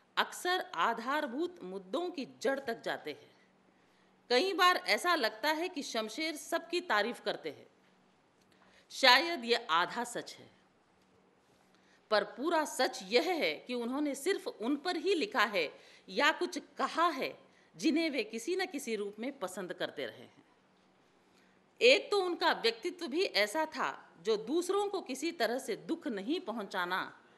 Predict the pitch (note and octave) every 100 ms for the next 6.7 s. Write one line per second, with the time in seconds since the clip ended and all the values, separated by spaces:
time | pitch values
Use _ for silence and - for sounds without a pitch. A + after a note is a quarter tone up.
0 | - _ _ - F#3+ - C#3+ C#3 - -
1 | _ _ _ _ A3 G#3 - F3 F3 A3+
2 | F3+ E3 C4 - - - _ _ _ _
3 | A#3+ A#3 A#3+ A#3 F4+ F#4 D#4 D4 - G#3+
4 | G#3+ - F#4 D4 C#4 C#4 A3+ F#3 - F#4+
5 | - D#3+ - - - _ G#3+ G#3 E4 D#4+
6 | F4 F4 E4+ G3+ B3 A#3+